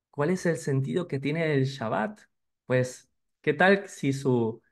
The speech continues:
médico de cabecera se los indicase? Shabbat, ¿así? Tómese cada siete días, para toda la familia. ¿Cómo se escribe entonces el día de reposo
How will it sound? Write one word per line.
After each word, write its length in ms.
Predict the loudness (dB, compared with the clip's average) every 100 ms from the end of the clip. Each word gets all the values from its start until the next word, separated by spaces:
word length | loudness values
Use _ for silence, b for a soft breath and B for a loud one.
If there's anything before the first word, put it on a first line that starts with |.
| b -6
médico 480 | -2 0 0 2
de 120 | 0 2
cabecera 500 | -2 -2 -2 -4 -2
se 140 | -4
los 180 | -4 -4
indicase? 500 | -6 -6 -10 -14 -20 _ _ _ _ _
Shabbat, 480 | -8 -2 0 0 -2 _ _ _ _
¿así? 400 | -8 -4 -4 -6 _ _ _ _ -8
Tómese 500 | 2 4 4 2 0
cada 260 | 0 0
siete 360 | -4 -6 -6 -6
días, 360 | -6 -10 -14 _ _ _ _
para 260 | 2 2 4
toda 260 | 4 4 2
la 120 | 0
familia. 540 | -8 -12 -12 -16 -20 _ _ _ _ _ -2
¿Cómo 240 | 0 2
se 140 | 2 -2
escribe 460 | 0 -2 2 2
entonces 580 | 2 0 -2 0 -4 0
el 140 | -2 0
día 160 | 0
de 100 | 0
reposo 720 | -2 -4 -4 -4 -4 -8 -8